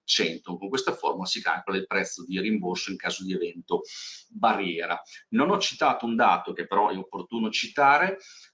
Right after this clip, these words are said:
Attenzione, vedete qui quando stiamo parlando di opzione autocall in occasione delle date di rilevazione, vedete le prime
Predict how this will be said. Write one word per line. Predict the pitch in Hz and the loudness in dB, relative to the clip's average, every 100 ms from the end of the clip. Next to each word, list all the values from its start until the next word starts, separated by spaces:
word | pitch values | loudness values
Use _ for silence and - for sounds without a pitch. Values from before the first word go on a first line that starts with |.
| - | -2
Attenzione, | 120 - 131 127 156 120 95 90 | -2 2 0 0 2 2 2 -4
vedete | 98 120 120 104 | -4 -4 -4 -6
qui | - 139 - | -2 -2 0
quando | 98 110 | 0 0
stiamo | 104 107 98 | -4 -4 -4
parlando | 98 98 117 117 101 92 | 0 2 4 4 2 0
di | 98 | -2
opzione | 95 - 120 110 98 | -4 -4 2 2 2
autocall | 95 95 101 - 127 170 180 | -2 -4 -4 2 4 4 2
in | 104 | -2
occasione | 95 - 90 107 95 | -6 -2 0 0 0
delle | 90 | -2
date | 92 104 101 | -2 -2 -4
di | 98 | -4
rilevazione, | 123 131 147 147 | -2 -2 0 0
vedete | 104 110 104 | 2 2 2
le | 98 | 0
prime | - 156 151 104 95 85 | 0 2 4 4 2 0